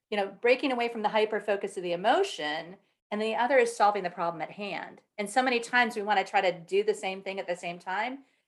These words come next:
And the reality is a, a triggered or upset person or overwhelmed person is not available to problem solve. We need to get them calm enough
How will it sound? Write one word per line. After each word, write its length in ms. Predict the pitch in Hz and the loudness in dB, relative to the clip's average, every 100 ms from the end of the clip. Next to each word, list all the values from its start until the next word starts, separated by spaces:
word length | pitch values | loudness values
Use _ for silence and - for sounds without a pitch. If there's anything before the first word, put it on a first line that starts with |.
| _ 208 | _ -4
And 80 | |
the 60 | 202 | 0
reality 480 | 208 214 214 202 190 | 4 6 6 6 6
is 320 | 185 180 - _ - - _ | 4 0 -10 _ -20 -20 _
a, 200 | 208 196 - - | 0 2 -2 -8
a 60 | 202 | -8
triggered 480 | - 247 254 247 226 | 6 6 8 6 6
or 100 | 202 | 6
upset 420 | 202 - 208 - | 4 4 0 2
person 300 | 208 214 202 | -2 0 -2
or 100 | 185 | 0
overwhelmed 520 | 196 208 196 185 180 | 0 0 0 0 -2
person 420 | 190 190 208 208 - _ _ | -4 -4 -6 -8 -12 _ _
is 100 | 254 | -2
not 180 | 311 320 | 0 2
available 400 | 196 190 180 160 | 2 2 2 0
to 60 | 156 | -4
problem 380 | - 151 - | -4 -6 -8
solve. 320 | 175 - - - _ | -12 -12 -12 -14 _
We 120 | 208 | -2
need 160 | 220 214 | -2 -2
to 80 | |
get 320 | 185 208 208 208 | 2 4 4 4
them 140 | 196 | -2
calm 360 | - 208 214 214 | 0 4 4 4
enough 420 | 175 160 160 | 4 6 4